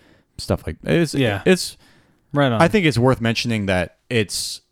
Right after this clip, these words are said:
Speaker 1: consistent in, at least lyrically, even if you maybe, maybe not, uh, musically for you. Like,
Speaker 2: Uh-huh.
Speaker 1: there's a, there's a focus on the theme if you really dive into what he's saying.
Speaker 2: Right.
Speaker 1: So,
Speaker 2: Yeah,
Speaker 1: yeah.
Speaker 2: which is,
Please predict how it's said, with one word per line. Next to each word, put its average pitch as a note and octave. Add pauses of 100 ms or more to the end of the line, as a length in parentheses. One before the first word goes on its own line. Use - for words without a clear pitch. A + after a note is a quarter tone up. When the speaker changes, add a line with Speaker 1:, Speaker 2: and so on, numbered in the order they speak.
(180)
Speaker 1:
consistent A2 (120)
in, F#2+
at F2+
least G2+
lyrically, F#2+
even F#2
if -
you F2+
maybe, E2+ (140)
maybe F2
not, D#2+ (640)
uh, D#2+
musically E2
for -
you. D2+ (720)
Like, -
Speaker 2:
Uh-huh. A2+
Speaker 1:
there's E2+
a, D2+
there's F2+
a D#2+ (320)
focus F2
on D#2
the D2+
theme D#2 (380)
if F2+
you F2
really F2
dive E2
into D#2+
what E2+
he's E2
saying. D#2+
Speaker 2:
Right. A2 (360)
Speaker 1:
So, F3+
Speaker 2:
Yeah, F#3
Speaker 1:
yeah. C3
Speaker 2:
which C#3+
is, C3+